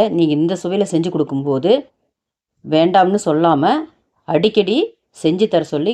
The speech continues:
கேட்பாங்க. அந்த அளவுக்கு இது வந்து வித்தியாசமான சுவையும் ரொம்ப, ரொம்ப டேஸ்டான முறையில் இருக்கும். முழுமையா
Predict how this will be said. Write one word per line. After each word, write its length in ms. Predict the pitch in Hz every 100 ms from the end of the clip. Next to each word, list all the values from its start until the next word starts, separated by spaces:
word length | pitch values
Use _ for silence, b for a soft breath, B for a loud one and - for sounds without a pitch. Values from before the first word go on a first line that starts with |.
| 233
கேட்பாங்க. 360 | 156 151 143 196 - - 151
அந்த 180 | 175 180
அளவுக்கு 280 | 165 170 180
இது 80 | 156 139
வந்து 220 | 143 185 392 B B 143
வித்தியாசமான 500 | 147 180 180 165 160 160
சுவையும் 540 | 139 139 131 160 277 349 _ _ _ _ _ _ _
ரொம்ப, 340 | 147 147 180 208 190
ரொம்ப 160 | 160 196
டேஸ்டான 440 | 156 160 - 160 156
முறையில் 240 | 139 143 139
இருக்கும். 340 | 127 170 247 277 _ _ _ _ _ _ _ _ _ _ _ _ _ _ _ _ _
முழுமையா 460 | 170 175 202 196 208